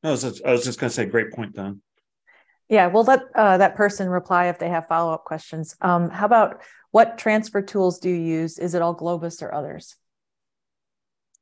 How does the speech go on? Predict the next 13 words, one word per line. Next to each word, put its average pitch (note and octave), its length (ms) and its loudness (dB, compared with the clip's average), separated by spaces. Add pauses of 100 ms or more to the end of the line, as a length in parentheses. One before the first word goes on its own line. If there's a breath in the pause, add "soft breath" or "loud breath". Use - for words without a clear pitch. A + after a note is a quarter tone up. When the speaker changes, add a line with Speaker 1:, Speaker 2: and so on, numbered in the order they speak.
(960)
Speaker 1:
So, A#2 880 -2
uh, A#2 460 0 (760)
from - 220 -8
what E3 140 2
I've F3 200 2
heard, A#2+ 480 2
it's, - 540 -6
you B2 120 -8
know, G#2 80 -2
I G#2 60 -2
mean, G#2 180 -2
it's G#2 220 -8 (120)
Globus C#3+ 800 0